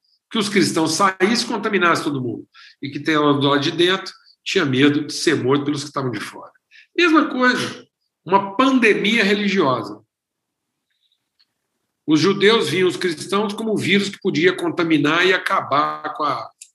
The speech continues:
com a nação. Então, um, um lockdown compulsório, um afastamento, um distanciamento,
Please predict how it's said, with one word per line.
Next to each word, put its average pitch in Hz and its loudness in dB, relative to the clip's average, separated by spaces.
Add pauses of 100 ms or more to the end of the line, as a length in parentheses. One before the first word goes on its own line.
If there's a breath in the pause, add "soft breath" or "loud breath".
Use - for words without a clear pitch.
(400)
com - -4
a 131 0
nação. 107 -4 (1200)
Então, 135 0 (560)
um, 135 2 (260 loud breath)
um 127 -2
lockdown 143 4
compulsório, 147 0
um 131 0
afastamento, 143 -2
um 139 -6
distanciamento, 135 -6